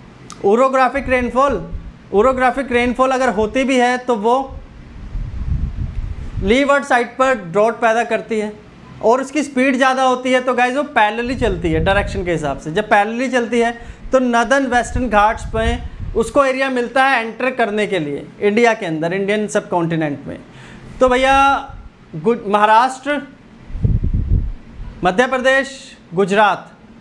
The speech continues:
ये area मिलता है इसको बारिश करने के लिए, ठीक है, इसलिए वहाँ पर river बहुत अच्छी खासी होती है। और ये रेन फेड river है, पेरे-, नॉन पेरेनियल river है और उसके साथ साथ लेके आती है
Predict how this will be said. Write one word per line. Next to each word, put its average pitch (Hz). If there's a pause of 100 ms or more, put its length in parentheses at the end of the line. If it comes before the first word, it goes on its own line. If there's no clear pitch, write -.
(100)
ये 214
area 269
मिलता 247
है 254
इसको 247
बारिश 208
करने 185
के 165
लिए, 147 (160)
ठीक 196
है, 240 (640)
इसलिए 262
वहाँ 233
पर 247
river 233
बहुत 214
अच्छी 220
खासी 247
होती 240
है। 247
और 240
ये 240
रेन 214
फेड 240
river 214
है, 233 (520)
पेरे-, 220
नॉन 240
पेरेनियल 233
river 202
है 214
और 208
उसके 220
साथ 208
साथ 208
लेके 208
आती 202
है 226